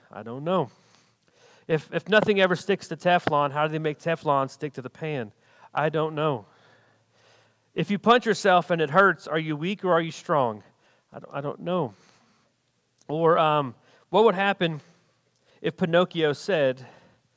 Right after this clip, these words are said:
"My nose will grow"? I don't know the answer to that question. That one just, just stumped me.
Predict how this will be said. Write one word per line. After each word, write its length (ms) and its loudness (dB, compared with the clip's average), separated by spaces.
"My 160 0
nose 360 0
will 120 -8
grow"? 340 -6
I 120 -8
don't 280 -4
know 640 -4
the 100 -2
answer 180 -4
to 60 -10
that 160 -2
question. 300 -6
That 120 -4
one 120 -6
just, 200 -20
just 140 -12
stumped 280 -10
me. 140 -18